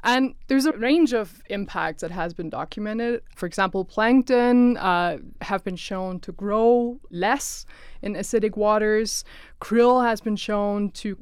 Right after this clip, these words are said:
do less well. Their egg hatch rates have been reduced, so there's less krill kind of making it to adulthood. And these impacts are documented all throughout the food web, all the way from plankton to fish.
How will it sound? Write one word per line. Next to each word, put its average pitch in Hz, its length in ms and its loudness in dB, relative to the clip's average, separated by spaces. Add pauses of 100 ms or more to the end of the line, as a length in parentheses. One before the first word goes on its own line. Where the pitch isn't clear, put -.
(140)
do 208 200 -2
less 196 340 0
well. 196 440 0
Their 185 200 -4 (280)
egg 220 300 2
hatch 196 400 -8
rates 262 500 -4 (200)
have 202 220 -6
been 208 220 -6
reduced, 214 580 -4
so 190 80 -8
there's 175 200 -10
less 196 500 -4
krill 214 440 -4
kind 190 160 -12
of 180 100 -18
making 202 360 -8
it 202 160 -8
to 208 160 -12
adulthood. 208 600 -4 (640)
And 208 200 -4
these 220 160 -2
impacts 247 420 2
are 214 60 -4
documented 208 680 -4
all 220 200 0
throughout 233 320 -4
the 233 80 -12
food 262 260 -6
web, 285 260 -6 (220)
all 202 160 -4
the 208 80 -2
way 208 140 -4
from 208 160 -8
plankton 220 460 -4
to 262 160 0
fish. 262 480 0